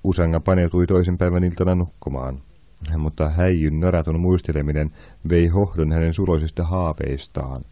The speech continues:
Jos hän vain pääsisi eroon naratusta. Tämä ajatus kummitteli itsepäisesti hänen mielessään,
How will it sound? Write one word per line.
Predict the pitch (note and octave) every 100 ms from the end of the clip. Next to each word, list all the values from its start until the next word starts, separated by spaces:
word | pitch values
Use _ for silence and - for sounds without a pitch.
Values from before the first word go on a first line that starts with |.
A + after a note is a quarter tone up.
| - - - - - - - - - - - - - - F2
Jos | F#2+ F#2+
hän | G#2 G2+
vain | A2+ A2
pääsisi | B2+ A2+ F#2+ F#2 G#2 G2+
eroon | F2+ E2 D2+ D2+ C#2+ C#2+
naratusta. | D#2+ E2+ D2 - C#2 - - D2 - - - - - - - - - - - D2+ D2
Tämä | D#2 D#2
ajatus | E2+ E2 D#2+ -
kummitteli | G2+ F2+ D#2+ D#2+ E2 F#2+
itsepäisesti | - - D2+ D#2 D2+ D#2+
hänen | D#2+ D#2
mielessään, | E2+ E2+ D2+ - - C#2 C2+